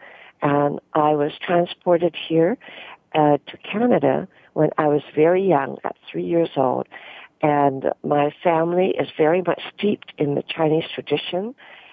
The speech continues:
and the practice of traditional Chinese medicine. My family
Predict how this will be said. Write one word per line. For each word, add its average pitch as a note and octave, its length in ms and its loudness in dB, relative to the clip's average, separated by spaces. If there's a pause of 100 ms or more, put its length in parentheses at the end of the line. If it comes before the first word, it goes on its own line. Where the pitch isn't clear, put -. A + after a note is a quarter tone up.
(240)
and C#3+ 320 -2
the - 80 -2 (120)
practice - 460 -4 (140)
of C#3 180 -2
traditional D#3 480 -2
Chinese C#3 500 -2
medicine. F#3+ 540 0 (420)
My C3+ 180 0
family F3 460 4